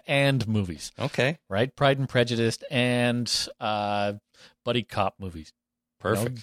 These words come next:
Speaker 1: kinda put bu-, put a buddy cop movie in the middle of it.
Speaker 2: Okay.
Speaker 1: I could go for that.
Speaker 2: So the other thing I wanted to mention about this is that the movie had a, a slightly rocky sort of development process.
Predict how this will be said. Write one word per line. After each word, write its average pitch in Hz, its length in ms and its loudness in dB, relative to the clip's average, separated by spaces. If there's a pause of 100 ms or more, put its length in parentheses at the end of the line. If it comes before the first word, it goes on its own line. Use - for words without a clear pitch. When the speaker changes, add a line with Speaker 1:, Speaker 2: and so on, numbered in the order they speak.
Speaker 1:
kinda 120 200 0
put 120 260 -4
bu-, 123 180 2
put 131 220 0
a - 20 0
buddy 117 240 2
cop - 260 -4
movie 95 280 -2
in 92 60 -4
the 90 60 -6
middle 87 240 -6
of 78 100 -12
it. 78 100 -14 (240)
Speaker 2:
Okay. 117 300 -2
Speaker 1:
I 147 40 -2
could - 180 -12
go - 80 -6
for - 160 -8
that. 78 300 -8
Speaker 2:
So 147 160 2
the 151 140 4
other 185 120 2
thing 160 160 2
I 131 80 6
wanted 117 240 4
to 101 60 -2
mention 98 300 0
about 90 240 0
this 90 240 0
is 98 300 0
that - 260 -2
the 107 60 -2
movie 120 260 4
had 104 180 2
a, 92 100 0 (120)
a 110 80 -2
slightly 110 680 2 (300)
rocky 98 640 -2 (380)
sort 104 240 -2
of 95 120 -4
development 104 500 0
process. 113 520 2